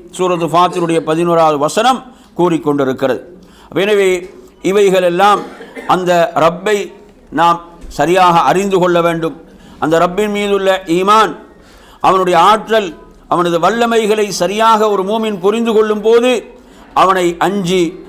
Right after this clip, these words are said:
பயந்து வாழக்கூடியவனாக இருப்பான். எனவே நறுமையான சகோதரர்களே, இந்த தலைப்பில் நாங்க இப்ப பிரதானமாக சொன்னோம்,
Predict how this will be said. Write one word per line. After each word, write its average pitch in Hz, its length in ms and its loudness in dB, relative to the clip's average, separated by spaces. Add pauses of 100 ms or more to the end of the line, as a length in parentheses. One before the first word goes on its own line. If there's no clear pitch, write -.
(180)
பயந்து 208 480 4 (360)
வாழக்கூடியவனாக 185 920 2 (100)
இருப்பான். 147 420 -2 (460)
எனவே 208 300 0
நறுமையான 190 680 0
சகோதரர்களே, 170 560 0 (560)
இந்த 220 240 0 (640)
தலைப்பில் 208 500 0
நாங்க 196 160 2
இப்ப 185 220 -2
பிரதானமாக 202 640 0
சொன்னோம், 185 440 -2